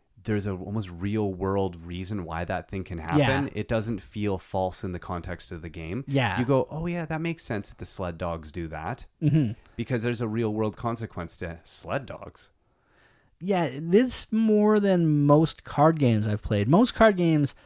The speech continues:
Speaker 2: you could reskin with a different theme, uh, in a, in a heartbeat.
Speaker 1: Yeah.
Speaker 2: But in this one, they really, the theme, it seems
Speaker 1: Well,
Speaker 2: like,
Speaker 1: it's
Speaker 2: uh,
Speaker 1: so
Speaker 2: and even reading
Speaker 1: integral.
Speaker 2: some posts from the designer, um, on the message board, it seems like it was theme first,
Speaker 1: Hmm.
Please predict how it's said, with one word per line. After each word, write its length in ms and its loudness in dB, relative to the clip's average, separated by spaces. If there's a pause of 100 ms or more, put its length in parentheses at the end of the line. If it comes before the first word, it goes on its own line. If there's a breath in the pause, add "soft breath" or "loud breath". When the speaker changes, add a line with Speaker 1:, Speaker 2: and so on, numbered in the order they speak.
(280 soft breath)
Speaker 2:
you 160 6
could 140 8
reskin 480 6
with 100 6
a 40 4
different 280 2
theme, 420 2 (560)
uh, 40 -14
in 360 -4
a, 40 -4
in 160 2
a 40 4
heartbeat. 480 -2 (200)
Speaker 1:
Yeah. 260 -8 (100)
Speaker 2:
But 280 6
in 120 6
this 220 8
one, 160 6
they 140 8
really, 360 6
the 140 6
theme, 400 2
it 140 6
seems 380 4
Speaker 1:
Well, 200 6
Speaker 2:
like, 120 6
Speaker 1:
it's 220 -6
Speaker 2:
uh, 220 4
Speaker 1:
so 80 0
Speaker 2:
and 80 6
even 220 6
reading 220 8
Speaker 1:
integral. 40 6
Speaker 2:
some 300 6
posts 340 0
from 160 2
the 60 2
designer, 600 2 (500 soft breath)
um, 360 2
on 220 4
the 40 2
message 320 0
board, 140 4
it 60 -4
seems 280 2
like 160 6
it 80 6
was 200 2
theme 440 2
first, 600 2
Speaker 1:
Hmm. 260 -8